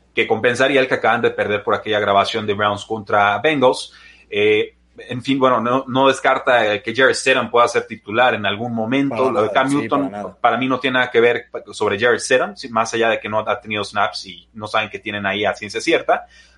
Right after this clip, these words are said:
Speaker 1: pero él puede seguir desarrollándose sin, sin mayor problema. Creo que Brian Hoyer va a ser un quarterback de, de equipo de scouts, así sin, sin más. Y entonces lo puedes renovar, lo puedes extender, lo puedes dejar irse y, y, y si le va mal, pues bueno,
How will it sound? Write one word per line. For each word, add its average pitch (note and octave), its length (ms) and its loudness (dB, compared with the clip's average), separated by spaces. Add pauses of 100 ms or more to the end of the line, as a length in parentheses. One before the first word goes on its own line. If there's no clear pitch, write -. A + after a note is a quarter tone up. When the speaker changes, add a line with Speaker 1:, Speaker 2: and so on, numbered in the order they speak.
(140)
Speaker 1:
pero C3+ 540 4
él A2+ 200 -8
puede A#2+ 200 0
seguir A2+ 180 -6
desarrollándose G#2+ 720 -4
sin, G2 300 -12
sin G#2 160 -12
mayor G2 320 -4
problema. E3 600 0
Creo B2 160 -6
que A#2+ 80 -6
Brian A#2 220 0
Hoyer A#2 240 -2
va A2 60 4
a G#2+ 40 -4
ser A2 140 -6
un A2 100 -8
quarterback G#2+ 420 0
de, F#2 300 -10
de G#2+ 80 -6
equipo A2 300 -6
de G2+ 80 0
scouts, - 560 -4
así - 240 -16
sin, F#2+ 240 -18
sin C3 180 -6
más. - 380 -2 (420)
Y C3+ 100 2
entonces G3 440 2
lo C3+ 160 0
puedes F#3 160 4
renovar, F3 380 4
lo D3+ 100 -4
puedes E3 200 2
extender, D#3+ 420 2
lo D#3+ 160 0
puedes D3 180 2
dejar C#3 240 0
irse E3 540 -4 (340)
y, A2 260 -10
y, A#2 360 -4 (420)
y B2+ 80 -6
si D3 160 0
le C#3+ 80 4
va D#3 140 6
mal, E3+ 260 2
pues E3+ 140 -2
bueno, F#3 320 0